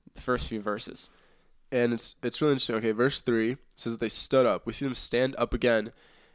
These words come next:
Speaker 2: And that's just, like, really cool to me how th-, every single time that they're about to read God's word,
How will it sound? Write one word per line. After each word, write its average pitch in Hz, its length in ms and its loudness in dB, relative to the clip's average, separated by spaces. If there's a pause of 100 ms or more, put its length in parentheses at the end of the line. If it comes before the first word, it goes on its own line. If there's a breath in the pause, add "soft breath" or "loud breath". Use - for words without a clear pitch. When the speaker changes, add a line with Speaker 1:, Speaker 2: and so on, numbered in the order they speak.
(140 soft breath)
Speaker 2:
And 120 160 2
that's 143 180 6
just, 233 140 0
like, 165 140 0
really 139 160 2
cool 135 160 -4
to 135 80 0
me 117 80 -4
how 113 140 -2
th-, 110 120 -10 (140)
every 123 180 0
single 139 220 -2
time 113 460 -2 (560)
that 107 340 0
they're 117 80 6
about 113 140 6
to 110 80 2
read 113 400 0 (480 soft breath)
God's 113 240 0
word, 117 260 4